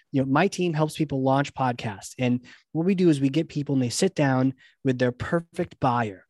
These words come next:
right? So it's like, who do you invite on this thing? Well, you invite your perfect customer. You know, for the, the attorneys out there listening, if you're, if you prefer business customers, if you're going after C E Os, there's one podcast that we've launched, very successful,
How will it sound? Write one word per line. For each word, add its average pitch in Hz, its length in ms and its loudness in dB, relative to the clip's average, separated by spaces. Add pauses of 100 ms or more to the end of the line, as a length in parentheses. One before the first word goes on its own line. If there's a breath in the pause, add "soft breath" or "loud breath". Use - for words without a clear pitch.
right? 131 260 0
So 139 220 4
it's 139 120 -2
like, 131 120 2
who 190 160 2
do 196 60 2
you 196 80 4
invite 160 260 4
on 139 160 6
this 120 160 -2
thing? 107 200 -8
Well, 135 120 0
you 151 60 4
invite 160 360 2 (380 soft breath)
your 160 140 0
perfect 208 540 -2
customer. 123 600 -2 (880)
You 139 80 2
know, 143 240 4
for 139 260 4 (400 loud breath)
the, 143 220 0
the 143 100 4
attorneys 151 400 4
out 147 140 2
there 139 120 2
listening, 143 380 2
if 131 160 -2
you're, 131 160 -2
if - 160 -12
you 135 180 -2 (200)
prefer 139 480 0
business 151 720 2
customers, 117 640 -4
if 120 120 -8
you're 131 100 -2
going 143 300 2
after 135 380 -2 (300 loud breath)
C 147 340 -2
E 151 60 6
Os, 131 180 6
there's 131 160 0
one 170 220 2 (160)
podcast - 400 -2
that - 80 -14
we've 127 180 -2
launched, 127 260 0
very 262 200 0
successful, 165 520 -4